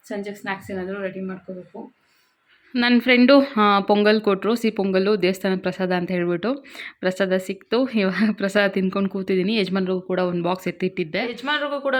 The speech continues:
ಒಂದು ಬಾಕ್ಸ್ನ ಎತ್ತಿಟ್ಟಿದ್ದೀನಿ. ಇದು ನಾನು ತಿಂದ್ಬಿಟ್ಟು ಇವಾಗ ರೆಡಿ ಆಗಬೇಕು. ದೇವಸ್ಥಾನಕ್ಕೆ ಹೋಗೋಣ ಅಂತ ಹೇಳಿದ್ರು, ಎಂಟೂವರೆ ಹಂಗೆ. ಇನ್ನು ಅರ್ಧ ಗಂಟೆ ಟೈಮ್ ಇದೆ. ಅಷ್ಟರಲ್ಲಿ, ಆ, ಒಂಚೂರು ಕಸ ಗುಡಿಸ್ಬಿಟ್ಟು ಆಮೇಲೆ ಮುಖ ತೊಳ್ಕೊಂಡು ರೆಡಿ ಆಗಿಬಿಟ್ಟು ರೆಡಿ ಆಗ್ತೀನಿ, ಹೊರಡೋಣ ಅಂತ.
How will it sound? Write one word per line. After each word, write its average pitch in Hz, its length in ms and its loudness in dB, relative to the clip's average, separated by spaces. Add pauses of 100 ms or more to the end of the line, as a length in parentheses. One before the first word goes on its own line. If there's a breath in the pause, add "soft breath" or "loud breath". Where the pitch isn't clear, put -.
(140)
ಒಂದು 247 120 -6
ಬಾಕ್ಸ್ನ 226 320 -4
ಎತ್ತಿಟ್ಟಿದ್ದೀನಿ. 226 600 -6
ಇದು 254 200 -8
ನಾನು 208 260 -4
ತಿಂದ್ಬಿಟ್ಟು 214 420 -10
ಇವಾಗ 196 140 -6
ರೆಡಿ 185 220 -6
ಆಗಬೇಕು. 196 520 -6 (160)
ದೇವಸ್ಥಾನಕ್ಕೆ 202 400 -8
ಹೋಗೋಣ 185 240 -10
ಅಂತ 185 160 -12
ಹೇಳಿದ್ರು, 175 300 -10
ಎಂಟೂವರೆ 185 480 -8
ಹಂಗೆ. 180 460 -14 (340 loud breath)
ಇನ್ನು 214 200 -4
ಅರ್ಧ 196 180 -6
ಗಂಟೆ 196 300 -8
ಟೈಮ್ 196 320 -8
ಇದೆ. 190 140 -8
ಅಷ್ಟರಲ್ಲಿ, 208 640 -10 (120)
ಆ, 185 40 -14 (1080 loud breath)
ಒಂಚೂರು 202 240 -18
ಕಸ - 200 -16
ಗುಡಿಸ್ಬಿಟ್ಟು 208 500 -10
ಆಮೇಲೆ 214 360 -6
ಮುಖ 190 140 -10
ತೊಳ್ಕೊಂಡು 190 400 -12
ರೆಡಿ 180 140 -10
ಆಗಿಬಿಟ್ಟು 180 600 -14 (360)
ರೆಡಿ 190 160 -14
ಆಗ್ತೀನಿ, 196 420 -16
ಹೊರಡೋಣ 190 360 -14
ಅಂತ. 185 200 -14